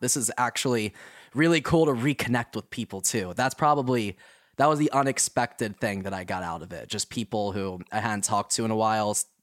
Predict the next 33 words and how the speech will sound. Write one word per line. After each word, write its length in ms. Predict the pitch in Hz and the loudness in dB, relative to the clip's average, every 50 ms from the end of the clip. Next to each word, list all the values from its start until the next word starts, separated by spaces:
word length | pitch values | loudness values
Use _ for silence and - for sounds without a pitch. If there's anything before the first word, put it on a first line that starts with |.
| _ _ | _ _
letting 320 | - 120 120 110 110 113 110 | -4 -2 -2 -2 0 -2 -2
me 140 | 107 107 101 | -2 -2 -2
know 220 | 104 104 101 104 | -2 -2 -2 -2
they 160 | 98 101 95 | -2 -4 -6
listened, 540 | 95 98 98 - - 104 98 101 101 92 - _ _ - - - _ _ | -6 -6 -4 -4 -4 -4 -4 -4 -6 -6 -8 _ _ -20 -20 -20 _ _
letting 200 | 117 110 107 104 | -4 -4 -4 -4
us 140 | 101 - 113 | -4 -2 -2
know 120 | 107 101 | -2 -2
they 120 | 98 95 | -4 -6
listened, 560 | 92 98 98 92 - - 90 87 87 90 - - _ _ _ _ _ _ _ _ | -6 -4 -4 -4 -2 -4 -4 -8 -10 -12 -14 -18 _ _ _ _ _ _ _ _
and 140 | 107 - 196 | -8 -6 -4
just 160 | 202 - - | -4 -6 -4
getting 200 | - 202 202 202 | -4 -6 -6 -6
the 60 | 196 | -6
chance 320 | - - - 98 - - - | -8 -6 -6 -4 -4 -4 -4
to 220 | - 80 69 - _ | -6 -6 -10 -14 _
connect 340 | - - 104 90 87 - - | -8 -6 -6 -6 -6 -6 -8
again, 320 | 90 87 - - - 92 - _ _ _ _ _ _ | -8 -8 -10 -12 -12 -16 -18 _ _ _ _ _ _
which 140 | 98 - 120 | -6 -4 -4
I 60 | 107 | -2
thought 240 | - 120 113 107 104 | 0 0 0 0 -2
was 300 | 104 95 90 - - - _ _ _ - | -4 -4 -4 -6 -8 -10 _ _ _ -10
really, 580 | 107 110 117 131 139 135 127 120 110 101 95 | -6 -2 0 2 4 4 4 2 2 0 -2
really 300 | 92 95 92 82 69 67 - | -6 -8 -10 -10 -12 -14 -14
cool. 320 | - - 69 50 - _ _ _ _ _ _ _ _ | -12 -12 -12 -14 -16 _ _ _ _ _ _ _ _
That 160 | - 120 120 | -2 0 2
was 180 | 120 120 113 113 | 2 0 0 0
what 100 | 120 113 | 0 0
I 100 | 104 101 | 0 -2
didn't 340 | 95 107 98 95 92 90 - _ | -2 -4 -6 -6 -8 -10 -12 _
expect, 680 | - - - - - 110 117 131 - _ - - - - | -10 -8 -8 -4 -2 -2 -2 -2 -2 _ -4 -4 -4 -4
and 100 | 117 107 | -4 -4
I, 140 | 98 95 95 | -4 -4 -6